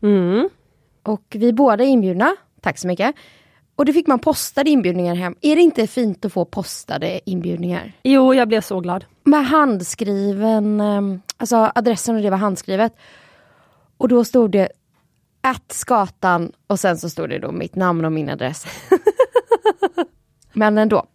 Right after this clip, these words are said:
Speaker 2: det viktigaste var med.
Speaker 1: Nej, jag säger bara, jag gillar Jarl Sandin ännu mer efter det här.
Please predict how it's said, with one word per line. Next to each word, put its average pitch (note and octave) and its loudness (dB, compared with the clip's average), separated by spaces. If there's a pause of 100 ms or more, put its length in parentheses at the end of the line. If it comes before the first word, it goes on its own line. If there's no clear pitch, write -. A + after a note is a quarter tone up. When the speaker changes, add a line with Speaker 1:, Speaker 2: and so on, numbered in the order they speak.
Speaker 2:
det B3 2
viktigaste G#3 -2
var G#3 -4
med. G3 -10 (480)
Speaker 1:
Nej, A#3+ 2
jag A#3 2
säger A3 0
bara, G3 2
jag F#3+ 0
gillar F#3+ 0
Jarl F#3 -4
Sandin F3+ -4
ännu F3+ -4
mer E3 -4
efter - -12
det E3+ -10
här. D3 -8